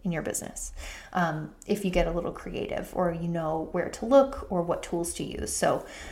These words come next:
it's just, like, just map out the client journey. What is someone supposed to do? What does it look like? What are the steps, literally, from, like, point A to point Z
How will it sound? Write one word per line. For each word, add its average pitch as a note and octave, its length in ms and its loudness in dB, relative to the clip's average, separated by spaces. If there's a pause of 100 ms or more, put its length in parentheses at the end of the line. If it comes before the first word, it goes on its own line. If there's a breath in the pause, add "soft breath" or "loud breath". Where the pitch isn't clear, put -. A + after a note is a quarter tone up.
(680 loud breath)
it's - 380 2
just, - 500 2
like, F#3+ 320 0 (340)
just B3+ 220 2
map G#3+ 300 8
out C#4 300 4
the G#3 80 4
client A3+ 340 6
journey. C#3+ 400 0
What G#3+ 280 10
is B3+ 140 8
someone A3+ 260 8
supposed F#3 400 4
to G3 80 4
do? F3 640 4 (1000)
What F#3+ 120 8
does A3+ 120 8
it B3 140 8
look F3 180 0
like? F3+ 220 6
What F#3+ 140 10
are G#3 100 10
the A3 80 8
steps, - 920 4 (180)
literally, F3 600 4 (220 loud breath)
from, F3 680 6
like, E3+ 260 2 (300)
point G#3+ 360 6
A G3+ 160 8
to A#3+ 80 10
point G3 340 2
Z F3 600 0